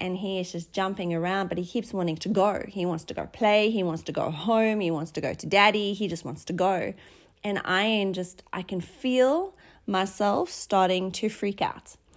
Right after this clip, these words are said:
I can feel the stress rising up within me, and I want to just go, "I can't do this anymore." <laughs> I just wanted to explode, like, "I'm done. I'm exhausted. I wanna go home." Oh my gosh, you know, I really wanted to go home, but we had to stay one more night, and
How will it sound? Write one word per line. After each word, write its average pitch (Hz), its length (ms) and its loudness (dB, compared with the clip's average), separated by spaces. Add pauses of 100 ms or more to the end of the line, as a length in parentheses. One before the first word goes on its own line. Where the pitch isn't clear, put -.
(320)
I 202 80 0
can 202 180 0
feel 262 320 2
the 247 140 0
stress 220 800 2
rising 208 680 2
up 208 240 -8
within 196 400 -4
me, 160 300 -4
and 190 160 -4
I 185 80 -2
want 196 500 0
to 247 140 -4
just 220 240 -2
go, 185 120 2
"I 247 120 0
can't 508 320 8
do 494 220 10
this 453 140 2 (120)
anymore." 440 1120 4 (200)
<laughs> - 400 -6
I 349 100 2
just 381 180 0
wanted 381 300 -2
to 381 160 0
explode, 359 640 4
like, 302 240 2 (220)
"I'm 415 160 4
done. 370 320 4 (300)
I'm 403 120 4
exhausted. 381 640 4 (280)
I 370 60 4
wanna 370 200 4
go 370 220 8
home." 349 420 4 (480)
Oh 370 220 8
my 339 180 6
gosh, 320 400 4
you 294 100 0
know, 262 300 -2
I 262 100 0
really 285 360 6
wanted 220 280 2
to 214 60 -2
go 208 200 0
home, 247 320 0
but 214 100 -4
we 226 100 -2
had 302 120 0
to 277 80 -6
stay - 240 -8
one 202 180 -8
more 196 160 -8
night, 202 420 -8
and 208 140 -8